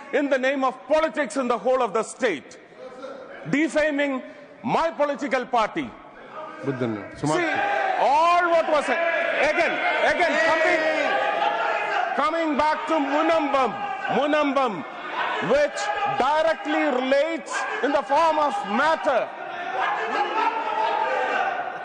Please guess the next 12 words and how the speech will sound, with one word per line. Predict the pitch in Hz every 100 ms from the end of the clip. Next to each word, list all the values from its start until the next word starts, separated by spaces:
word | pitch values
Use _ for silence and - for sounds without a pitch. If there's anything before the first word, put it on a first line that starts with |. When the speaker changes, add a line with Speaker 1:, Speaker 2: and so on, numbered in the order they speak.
| -
Speaker 1:
I | 175 269 190
will | 220
Speaker 2:
समाप्त | 254
Speaker 1:
not | 277 277
Speaker 2:
करें। | 240 240
Speaker 1:
yield। | 254 240 - 453 - - 427 415 - - - 247 214
I | 262 302
will | 311 311
not | 302 302 269
yield। | 277 240 285 285 214 240 233 220 -
मुनम्बम, | 269 311 330 330 311 311 254 151 - - - - - - 440 453 453 480 466 - 196
मुनम्बम। | 285 302 311 311 302 294